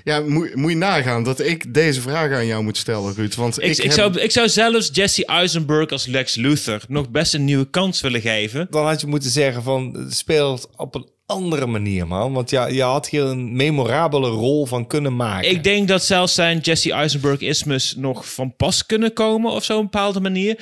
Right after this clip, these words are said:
Speaker 3: Ja, zo'n aarzelende,
Speaker 2: Hij is
Speaker 3: eh,
Speaker 2: nu
Speaker 3: eh,
Speaker 2: onstabiel en dat
Speaker 3: ja.
Speaker 2: is Lex Luthor niet.
Speaker 3: Nee, hij zou onzeker moeten zijn en dan achter
Speaker 2: Misschien.
Speaker 3: schermen zou hij in één keer zo van, <laughs> "Hahaha, ik heb iedereen tuk. Ik ben niet onzeker, ik ben super,"
Speaker 2: Ja, het zou
Speaker 3: eh,
Speaker 2: kunnen.
Speaker 3: ja.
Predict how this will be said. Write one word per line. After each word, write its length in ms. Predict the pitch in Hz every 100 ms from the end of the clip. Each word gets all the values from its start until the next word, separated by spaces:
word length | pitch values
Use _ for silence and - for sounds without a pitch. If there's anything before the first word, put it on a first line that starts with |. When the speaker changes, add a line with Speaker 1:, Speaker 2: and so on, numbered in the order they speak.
| -
Speaker 3:
Ja, 140 | 175
zo'n 220 | 160 180
aarzelende, 920 | - 180 208 190 190 190 175 165 160 151
Speaker 2:
Hij 320 | 147 175 151
is 140 | 147 -
Speaker 3:
eh, 80 | 196
Speaker 2:
nu 60 |
Speaker 3:
eh, 120 | - -
Speaker 2:
onstabiel 800 | 185 - 190 135 180 151 113 -
en 200 | 127 139
dat 120 | 143
Speaker 3:
ja. 140 | 135
Speaker 2:
is 200 | 117 165
Lex 240 | - 131 -
Luthor 440 | 120 117 117 107
niet. 400 | 101 95 - - -
Speaker 3:
Nee, 140 | 143
hij 180 | 120 151
zou 280 | 165 165 156
onzeker 580 | 151 127 139 165 175 180
moeten 260 | 180 175
zijn 440 | 139 151 175 185 -
en 160 | 147
dan 200 | 139 135
achter 280 | 143 160 -
Speaker 2:
Misschien. 200 | 202 170
Speaker 3:
schermen 500 | 175 175 165 160 147
zou 200 | 135 151
hij 100 | 143
in 100 | 139
één 140 | 143 139
keer 160 | 139
zo 160 | 123 131
van, 180 | 123 113
<laughs> 40 | -
"Hahaha, 500 | 95 110 95 107 -
ik 120 | 107
heb 120 | 110
iedereen 340 | 117 104 95
tuk. 340 | - 101 - - _ _ _
Ik 120 | 104
ben 120 | 92
niet 140 | 113 135
onzeker, 640 | 135 123 127 123 127 120 -
ik 140 | 104
ben 160 | 101 95
super," 260 | - 214
Speaker 2:
Ja, 80 | 214
het 140 | 190 -
zou 120 | 143
Speaker 3:
eh, 60 | 110
Speaker 2:
kunnen. 280 | 135 117
Speaker 3:
ja. 200 | 123 113